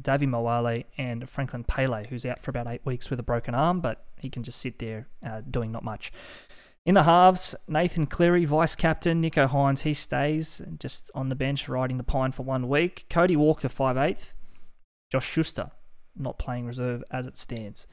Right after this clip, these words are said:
Centre wing options, uh, Ruben Garrick, Valentine Holmes, Greg Marzhew, and Sunia Taruva. Taruva. Uh, I've got the Hammer, uh, the Hammer So Tabuai Fidau there, the Hammer, uh, not playing reserve, Paul Alamotti not playing reserve, <laughs> and currently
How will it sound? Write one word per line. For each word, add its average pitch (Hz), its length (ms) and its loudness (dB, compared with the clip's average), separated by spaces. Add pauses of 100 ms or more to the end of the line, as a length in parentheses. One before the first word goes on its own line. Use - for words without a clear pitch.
(840)
Centre 175 280 2
wing 165 200 4
options, 156 560 2 (320)
uh, 123 220 -2
Ruben 185 280 8
Garrick, 123 400 6 (280)
Valentine 160 520 2
Holmes, 143 680 2 (100)
Greg 147 280 0
Marzhew, 131 840 2
and 120 260 -6
Sunia 127 380 -2
Taruva. 170 600 2 (260)
Taruva. 165 460 2 (680)
Uh, 120 480 -2
I've 135 220 -6
got 208 140 -2
the 254 80 0
Hammer, 196 320 2 (100)
uh, 139 80 0
the 135 140 2
Hammer 180 260 2
So 156 480 2
Tabuai 143 460 2
Fidau 123 500 -2
there, 131 300 -2
the 131 80 -2
Hammer, 160 320 0 (360)
uh, 113 140 -4
not 147 240 4
playing 135 280 4
reserve, 120 520 2
Paul 185 260 4
Alamotti 135 480 2
not 120 200 -4
playing 107 240 -8
reserve, 117 380 -2
<laughs> - 140 0
and 139 100 2
currently 170 520 -2